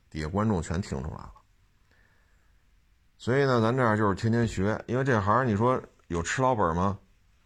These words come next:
有一部分，有一部分的事儿可以吃老本儿，但是这行儿不能吃老本儿。车怎么撞的，它不一样；怎么修的也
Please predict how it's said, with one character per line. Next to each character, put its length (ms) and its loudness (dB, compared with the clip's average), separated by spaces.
有 340 0
一 140 4
部 220 0
分， 160 -6
有 260 0
一 140 2
部 260 2
分 180 2
的 140 2
事 120 -2
儿 180 0
可 200 -4
以 120 -2
吃 180 -8
老 140 -6
本 80 -12
儿， 100 -20
但 160 2
是 100 2
这 160 2
行 240 0
儿 220 4
不 140 -2
能 140 -2
吃 160 -8
老 140 -4
本 80 -20
儿。 60 -20
车 540 2
怎 160 -4
么 140 0
撞 280 2
的， 200 -8
它 100 -8
不 220 -4
一 200 -2
样； 200 -2
怎 180 -6
么 120 -4
修 380 2
的 180 0
也 160 -10